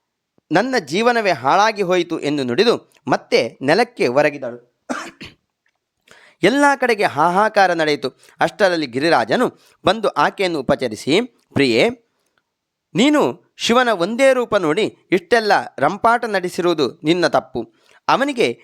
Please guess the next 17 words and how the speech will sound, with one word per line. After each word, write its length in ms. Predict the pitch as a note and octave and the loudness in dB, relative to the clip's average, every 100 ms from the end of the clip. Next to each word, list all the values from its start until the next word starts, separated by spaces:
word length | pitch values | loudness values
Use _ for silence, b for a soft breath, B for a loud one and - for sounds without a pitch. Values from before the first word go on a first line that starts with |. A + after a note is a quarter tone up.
| b - | b -2
ಇನ್ನೂ 340 | A3 C#4 B3 | 0 2 0
ದಿವ್ಯ 300 | D3 F3 A#3+ | 0 0 2
ರೂಪಗಳುಂಟು. 720 | G#3 F#3 D3+ D3 B2+ B2 - b b - | 2 0 0 0 -4 -10 -14 b b 0
ಅವನು 260 | E3+ A3+ | 0 0
ಎಲ್ಲರಿಗೂ 520 | F3 D3 G3 A3+ G#3+ G#3+ | -2 -2 0 0 0 0
ಪೂಜ್ಯನು. 640 | D#3 C3+ C#3 B2+ - _ _ _ B2+ | -2 -2 -2 -4 -8 _ _ _ -2
ಲೀಲೆಯಿಂದ 480 | F3+ F#3 B2+ C#3+ G#3 B2+ _ _ | 0 2 0 0 0 -2 _ _
ಅವನ 240 | D#3 F#3+ F3+ | -2 -2 -2
ವಿಕಟ 320 | C#3+ D#3 A#3 | -4 -2 2
ರೂಪ 280 | B3 A3 G3 | 2 2 0
ಧರಿಸಿದನು. 760 | D#3+ D3+ C#3 B2+ A#2 _ _ _ | -2 -4 -4 -4 -4 _ _ _
ನೀನು 240 | E3 C4+ B3+ | 0 0 0
ಅದನ್ನೇ 440 | - D#3 A#3+ B3+ | 0 -2 0 0
ನೋಡಿದಿ. 400 | A3 E3+ B2+ A#2+ _ _ _ _ _ _ _ _ _ _ - | 0 0 -2 -10 _ _ _ _ _ _ _ _ _ _ -6
ನಾನು 500 | C#3 G3+ C#4+ G#3 C3 _ - | 0 2 2 -2 -4 _ -2
ಅವನ 200 | E3+ A3 | 0 0
ಮಹಾತ್ಮೆಯನ್ನರಿತೆ 1160 | F3+ D#3 G3 B3 - B3 A3+ F#3 B2+ B2 A#2+ | -2 0 0 -2 -4 -4 -2 0 -2 -2 0